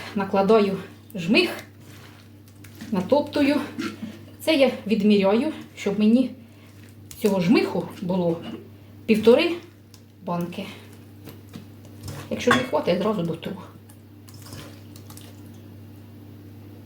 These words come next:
Ось дивіться, повненько натоптала огіркового жмиха.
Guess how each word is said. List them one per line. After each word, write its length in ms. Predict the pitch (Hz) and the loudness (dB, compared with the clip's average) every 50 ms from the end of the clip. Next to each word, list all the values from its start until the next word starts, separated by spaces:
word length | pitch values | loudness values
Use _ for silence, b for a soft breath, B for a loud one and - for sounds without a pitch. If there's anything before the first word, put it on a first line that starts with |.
| - - - - - - - - - - - - - - - - - 240 | 6 6 6 4 -2 -10 -14 -14 -14 -14 -14 -14 -16 -16 -16 -8 -6 -4
Ось 160 | 220 - - | -4 0 0
дивіться, 300 | 180 175 170 - 190 - - - - - - B B B B B B B B - - | 0 0 2 0 -2 -4 -4 -6 -12 -14 -16 B B B B B B B B -2 0
повненько 540 | 208 190 190 226 247 226 202 - - 185 170 - - | 2 4 6 6 6 6 4 4 0 -2 -6 -4 -4
натоптала 680 | 180 170 - 180 170 - - 262 277 277 226 175 170 165 - - - - - - - - - - - - - - - - - - - - - | -6 -4 -2 -4 -6 -2 0 2 4 6 4 4 2 0 -6 -12 -16 -20 -20 -20 -20 -20 -20 -20 -20 -20 -20 -20 -20 -20 -20 -20 -20 -14 -6
огіркового 560 | - 190 190 202 202 - 190 175 170 170 175 170 | 0 2 4 4 4 2 2 2 4 4 2 2
жмиха. 380 | 170 175 175 165 170 - 170 | 2 2 0 0 -2 -6 -8